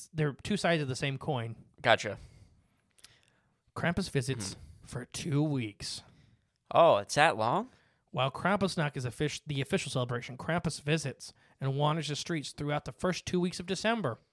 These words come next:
Speaker 2: Hmm.
Speaker 1: So he's there from, he's there from the first to the fourteenth.
Speaker 2: He's hanging around.
Speaker 1: Yeah, mostly
Speaker 2: He's
Speaker 1: drinking schnapps.
Speaker 2: And looking for people.
Speaker 1: I think it's mostly drinking schnapps.
Speaker 2: Okay.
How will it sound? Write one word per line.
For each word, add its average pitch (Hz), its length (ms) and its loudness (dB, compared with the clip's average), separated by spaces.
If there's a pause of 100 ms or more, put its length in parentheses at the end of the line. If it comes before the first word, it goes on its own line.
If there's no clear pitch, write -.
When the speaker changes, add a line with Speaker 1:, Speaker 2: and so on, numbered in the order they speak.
(600)
Speaker 2:
Hmm. 120 560 0
Speaker 1:
So 143 100 2
he's 202 160 2
there 240 160 4
from, 226 340 -8
he's 160 280 -4
there 185 120 0
from 160 140 -4
the 135 60 -4
first 185 240 0
to 165 40 -4
the 147 60 -2
fourteenth. 135 480 -4
Speaker 2:
He's 175 180 4
hanging 214 300 4
around. 131 500 6 (460)
Speaker 1:
Yeah, 127 140 -4
mostly 156 200 -2
Speaker 2:
He's 156 140 -2
Speaker 1:
drinking 143 280 0
schnapps. 123 520 -4
Speaker 2:
And 135 240 4
looking 147 260 4
for 131 220 4
people. 98 480 0 (240)
Speaker 1:
I 135 220 2
think 143 120 0
it's - 120 -10
mostly 143 260 -2
drinking 131 300 -4
schnapps. - 520 -10
Speaker 2:
Okay. 101 420 -4